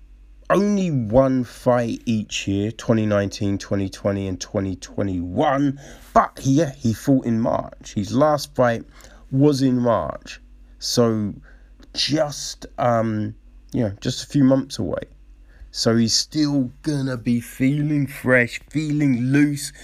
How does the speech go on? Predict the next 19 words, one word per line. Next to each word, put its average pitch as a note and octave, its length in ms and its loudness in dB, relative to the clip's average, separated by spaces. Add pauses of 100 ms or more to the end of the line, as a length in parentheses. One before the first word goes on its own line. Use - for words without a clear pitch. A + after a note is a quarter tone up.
(140)
feeling B2 1040 -2 (200)
good, C#3 640 -8 (800)
you G2 80 -2
know, A#2 240 0 (400)
which B2 260 2
is A2+ 140 -4
there. C#3 280 0 (280)
Now, C3+ 240 0
he's A#2 320 0
been D3+ 680 0
to C#3+ 260 -2
the A#2 80 -6
big A2 320 -4
show, - 440 -4 (960)
right? B2+ 320 0
Didn't D3+ 260 0
get C#3 140 2
it - 140 -4
done. G#2 300 -4